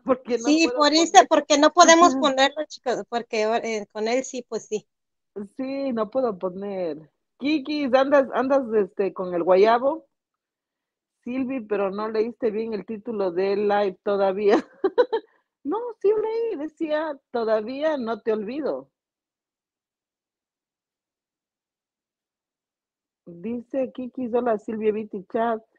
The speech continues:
Speaker 1: ¿Qué le pasa al Enanukis y a la Precaries? Es un, es que <laughs> hagan lo que hagan, siempre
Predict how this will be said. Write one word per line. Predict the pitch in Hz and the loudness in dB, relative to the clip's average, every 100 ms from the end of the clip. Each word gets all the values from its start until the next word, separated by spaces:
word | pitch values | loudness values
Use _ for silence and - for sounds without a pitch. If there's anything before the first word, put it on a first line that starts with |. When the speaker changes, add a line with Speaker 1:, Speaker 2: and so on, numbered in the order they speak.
| _ _ _ _ - | _ _ _ _ 0
Speaker 1:
¿Qué | 220 | 2
le | 233 233 | 4 2
pasa | 190 - 208 233 - 240 | 0 0 0 -2 -4 -4
al | 208 185 | -2 -2
Enanukis | 180 185 190 208 233 214 240 202 | -2 -4 -4 -2 -4 -4 -8 -2
y | 180 | 0
a | 170 | 2
la | 160 156 | 2 0
Precaries? | 175 180 196 214 208 196 180 | -2 -2 0 0 2 -2 0
Es | 202 202 | -2 -2
un, | 208 196 180 175 160 _ _ _ _ _ _ _ | -4 -8 -8 -12 -18 _ _ _ _ _ _ _
es | 202 214 | -2 0
que | - | 4
<laughs> | |
hagan | 220 226 - 339 | 4 6 4 4
lo | 294 185 | 4 -4
que | 196 185 | -4 -4
hagan, | 214 214 185 | -4 -8 -12
siempre | 214 214 208 | -12 -8 -8